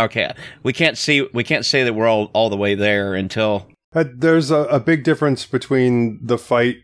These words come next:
Speaker 2: on, you know, Linux and Windows on P C gaming, and then the whole gaming on console versus gaming on P C. That's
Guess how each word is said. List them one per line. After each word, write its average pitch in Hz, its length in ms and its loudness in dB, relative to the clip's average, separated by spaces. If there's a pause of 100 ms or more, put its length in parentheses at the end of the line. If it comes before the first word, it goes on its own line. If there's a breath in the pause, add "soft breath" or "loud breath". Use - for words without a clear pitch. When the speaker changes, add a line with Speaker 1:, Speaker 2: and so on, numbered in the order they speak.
(120)
Speaker 2:
on, 110 500 0
you 113 140 -2
know, 107 180 0
Linux 110 460 -2
and 104 140 0
Windows 104 800 0
on 101 680 -2 (120)
P 131 180 0
C 110 340 0
gaming, 98 640 0
and 101 240 -2
then 98 200 0
the 101 100 0 (100)
whole 110 400 2 (800 loud breath)
gaming 123 720 2
on 113 260 0
console 117 600 0
versus 104 420 -2
gaming 104 400 0
on 98 180 -2
P 107 260 -2
C. 104 560 -4 (160)
That's - 640 -4